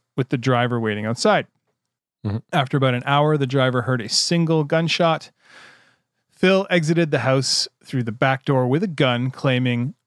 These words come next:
Speaker 1: "I think I just killed her." The driver, Adriano de Souza, made the nine one one call that brought authorities to Phil's home.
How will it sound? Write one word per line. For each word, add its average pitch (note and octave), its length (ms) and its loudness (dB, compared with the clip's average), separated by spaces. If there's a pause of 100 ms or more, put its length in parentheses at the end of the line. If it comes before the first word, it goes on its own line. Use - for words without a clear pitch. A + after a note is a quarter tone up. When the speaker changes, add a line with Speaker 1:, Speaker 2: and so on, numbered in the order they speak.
Speaker 1:
"I B2 160 0
think F#3+ 340 -2
I D3 180 0
just D3 300 -4
killed D3+ 300 -2
her." G2+ 320 -4 (440)
The B2 220 0
driver, C3 760 0 (280)
Adriano C#3+ 680 2
de C3+ 100 -6
Souza, C3+ 560 -2 (140)
made A#2 180 -2
the A2 80 -2
nine A2+ 220 2
one A#2+ 140 0
one A2+ 120 -4
call A2+ 580 -2
that G#2+ 140 -6
brought G#2 240 -4
authorities A2 440 -6
to - 100 -14
Phil's A2+ 300 -4
home. A#3 280 2